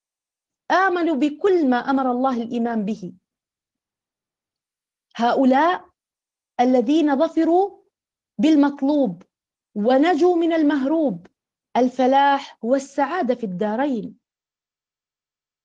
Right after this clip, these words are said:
نحن الآن إذا نظرنا لكلمة الفلاح عند الناس والنجاح والفوز، نجد أن الناس تربط هذا بالدنيا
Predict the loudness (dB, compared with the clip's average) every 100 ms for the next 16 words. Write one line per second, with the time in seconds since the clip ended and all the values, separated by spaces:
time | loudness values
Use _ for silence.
0 | -2 -2 2 2 2 0 -2 -2 -2 -6
1 | _ _ _ _ _ -2 0 2 2 2
2 | 0 0 -2 -2 -2 0 0 0 -4 -4
3 | -2 -2 0 -2 0 0 -2 -4 -6 -6
4 | -4 -2 -2 -4 -4 -6 -2 -2 -2 -8
5 | _ _ _ _ -2 0 2 0 0 -2
6 | 0 0 -2 -2 -4 -4 -2 0 0 -2
7 | -2 0 0 0 2 2 2 -2 -6